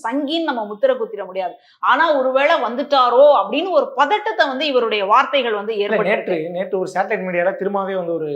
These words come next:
Speaker 2: டிபேட் ஒண்ணு
Speaker 1: ம்.
Speaker 2: போச்சு. அதுல, அதுல திரும்ப தெளிவா குறிப்பிட்டிருக்காரு. என்னன்னா, இவர் வந்து கட்சியோட நலனுக்காக அவர் பேசியிருக்காருன்னு சொல்லி ஒரு விஷயத்த முடிச்சிட்டாரு. ஆனா கூட்டணி நலன் ஒண்ணு இருக்கு,
Speaker 1: ம்.
Speaker 2: அதையும் தாண்டி மக்கள் நலன் ஒண்ணு இருக்கு, அதுல
Speaker 1: ம்.
Speaker 2: அவர் கவனம் செலுத்தல. "நாங்க அதை பத்தி எல்லாம் சொல்லிட்டோம்னு" சொல்லிட்டாங்க.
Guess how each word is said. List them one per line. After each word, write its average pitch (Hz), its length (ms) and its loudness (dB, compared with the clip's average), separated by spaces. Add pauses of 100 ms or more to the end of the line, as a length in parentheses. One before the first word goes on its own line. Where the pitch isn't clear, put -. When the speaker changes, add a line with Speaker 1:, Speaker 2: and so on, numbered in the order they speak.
(120)
Speaker 2:
டிபேட் 156 240 -10
ஒண்ணு 143 160 -16 (160)
Speaker 1:
ம். 214 140 -12
Speaker 2:
போச்சு. 170 220 -6
அதுல, 160 160 0
அதுல 185 160 0
திரும்ப 220 240 0
தெளிவா 208 220 2
குறிப்பிட்டிருக்காரு. 190 500 -2 (380)
என்னன்னா, 214 340 0
இவர் 190 200 0
வந்து 208 80 -2
கட்சியோட 240 460 -2
நலனுக்காக 208 420 2
அவர் 208 160 -2
பேசியிருக்காருன்னு 202 500 -4
சொல்லி 196 120 0
ஒரு 180 260 2
விஷயத்த 190 220 -8
முடிச்சிட்டாரு. 175 400 -4
ஆனா 208 380 0 (260)
கூட்டணி 277 400 2
நலன் 196 260 2
ஒண்ணு 185 160 0
இருக்கு, 170 380 -4
Speaker 1:
ம். 233 220 -8
Speaker 2:
அதையும் 233 400 0
தாண்டி 240 260 2
மக்கள் 226 300 0
நலன் 226 180 2
ஒண்ணு 196 80 0
இருக்கு, 185 200 0
அதுல 190 240 4
Speaker 1:
ம். 202 40 4
Speaker 2:
அவர் 190 160 0
கவனம் 202 240 0
செலுத்தல. 202 300 -4
"நாங்க 214 220 0
அதை 202 120 -4
பத்தி 208 160 -8
எல்லாம் 233 160 -2
சொல்லிட்டோம்னு" 220 320 -8
சொல்லிட்டாங்க. 196 340 -2